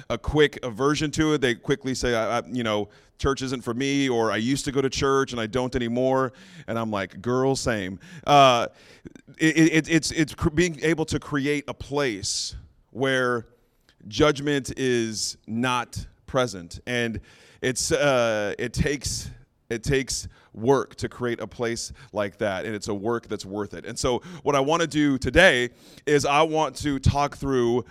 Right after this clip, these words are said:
the why of what we do.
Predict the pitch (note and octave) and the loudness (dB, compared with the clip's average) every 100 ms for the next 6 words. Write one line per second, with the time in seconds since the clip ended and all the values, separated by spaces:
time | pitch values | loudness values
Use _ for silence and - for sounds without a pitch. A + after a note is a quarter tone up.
0 | - B2 G#2+ G2+ C#3 D#3+ A#2+ G2+ F#2+ G2+ | -4 -2 0 2 4 4 4 0 -6 -8
1 | - - - _ - A#2+ A#2+ A2+ A2 G2 | -16 -18 -20 _ -10 -4 -2 -2 -4 -6
2 | F#2 | -10